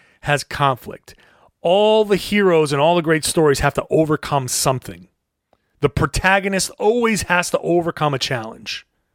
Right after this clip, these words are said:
Maybe this is the challenge. And again, it could all fail. Could all just suck, blow it up,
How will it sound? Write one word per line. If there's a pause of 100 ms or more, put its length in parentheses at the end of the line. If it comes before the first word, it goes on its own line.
(1160)
Maybe
this
is
the
challenge. (1600)
And
again,
it
could
all
fail. (540)
Could
all
just
suck, (400)
blow
it
up,